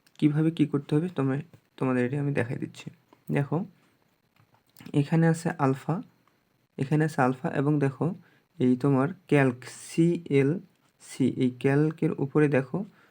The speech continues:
তোমার হচ্ছে পিঙ্ক কালারের একটা সমান সমান আছে। দেখো আলফা এবং এই পিঙ্ক কালার যদি ক্যালকের উপর প্রেস করো তাহলে কিন্তু ইকুয়াল উঠে যাবে। তো দেখা যাক, আমরা আলফা দিব এবং এই ক্যালক চাপবো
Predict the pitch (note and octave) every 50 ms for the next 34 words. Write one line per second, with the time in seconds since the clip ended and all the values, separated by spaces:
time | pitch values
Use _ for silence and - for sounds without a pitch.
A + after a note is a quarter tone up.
0 | _ _ _ - C#3 C#3 C#3 C3+ C3 B2+ - - _ _ _ _ _ _ _ -
1 | C#3 - - - D3 C#3 C3+ B2+ - _ - _ _ _ _ _ - E3 E3+ F3
2 | F3 - D3 C#3 C3+ C3 C3+ D3 D#3+ D3+ C#3 - - D#3+ G3+ B3 - _ - -
3 | - D3 C#3+ C#3 C#3 C#3 - C3+ B2 A#2 A#2 A#2 A#2+ - A#2+ A#2+ A#2+ - - -
4 | _ _ _ _ _ _ _ _ - C3 C3 C3+ C#3 - - F#3 A3 B3+ - _
5 | _ _ _ _ _ - B2+ C#3 C#3 C3+ C3+ C3+ - C#3 C3+ C#3+ C#3+ - C#3 C3
6 | C3+ C3+ B2+ B2+ B2+ B2+ C3+ - - C3 C3 C3 - C3+ C3 C3 C#3 D3+ D3+ D#3+
7 | E3 - B2+ C3 C3 - - D#3 D#3+ E3 D#3+ C#3 C#3 C3 A#2+ B2 B2 B2+ - -
8 | B3 - D3 C3+ B2 - B2 A#2 A#2 A2+ - B2 B2+ B2+ C#3 C#3+ - - E3 D#3+
9 | - - - C#3 C#3 C3+ D3 C#3+ E3 F#3 F3 _ _ _ _ _ _ _ _ _
10 | _ - B2+ B2+ B2+ - - - C3 C3 C3 - D#3 C#3+ C#3+ D#3+ D#3 E3 G#3 -
11 | - _ _ _ _ _ _ _ _ _ _ _ - - C#3 C3 C3+ D#3+ G3 A#3+
12 | - _ _ _ _ _ _ _ _ - B2+ B2+ B2 - - C3+ B2+ B2+ B2+ -
13 | - - - - - - - -